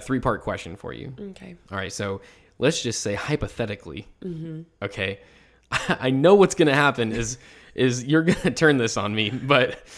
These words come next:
Speaker 1: and not be able to roll with the whole "this is hypothetical" thing.
Speaker 2: Okay.
Speaker 1: But let's just say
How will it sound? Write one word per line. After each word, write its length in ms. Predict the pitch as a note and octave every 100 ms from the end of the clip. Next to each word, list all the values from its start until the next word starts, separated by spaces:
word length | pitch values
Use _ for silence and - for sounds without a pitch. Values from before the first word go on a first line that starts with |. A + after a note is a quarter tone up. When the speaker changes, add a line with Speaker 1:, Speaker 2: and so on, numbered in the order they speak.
| - - -
Speaker 1:
and 120 | B2+
not 220 | D3 C#3+
be 100 | D3
able 200 | C#3+ C#3
to 60 | B2+
roll 300 | A#2+ B2+ A#2+
with 100 | A#2
the 60 |
whole 140 | B2 A2+
"this 180 | C3 A2+
is 80 |
hypothetical" 640 | G#2+ C3 A#2 C3 C3 A#2 A2
thing. 300 | G2+ G2+ G#2+ - -
Speaker 2:
Okay. 360 | F3+ - E3 - _ _ _ _ -
Speaker 1:
But 160 | G3+
let's 320 | C#4+ F4 -
just 320 | - A#3+ F#3+ -
say 460 | G3 B2 G#2 G#2+